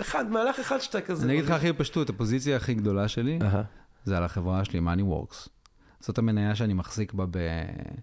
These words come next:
Speaker 2: בלב שלם. וזאת הפוזיציה הכי מעניינת שיש לי.
Speaker 1: אבל זה לא מתוקף זה שאתה קנית את ה-,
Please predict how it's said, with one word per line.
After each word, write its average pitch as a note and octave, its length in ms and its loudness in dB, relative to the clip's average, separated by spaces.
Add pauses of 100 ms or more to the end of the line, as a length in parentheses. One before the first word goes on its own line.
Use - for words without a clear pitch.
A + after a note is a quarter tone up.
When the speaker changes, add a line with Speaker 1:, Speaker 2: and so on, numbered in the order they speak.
(460)
Speaker 2:
בלב G2 140 -2
שלם. E2+ 420 -2 (720)
וזאת A2+ 200 0
הפוזיציה G#2+ 360 0
הכי F#2 160 -2
מעניינת F2+ 380 0
שיש - 320 -10
לי. - 60 -12 (240)
Speaker 1:
אבל A2 280 2 (120)
זה G#2 180 2
לא B2 180 2
מתוקף C3 400 -2
זה A#2+ 200 0
שאתה G#2 1200 0
קנית B2 460 0
את G3+ 220 2
ה-, F#3+ 520 2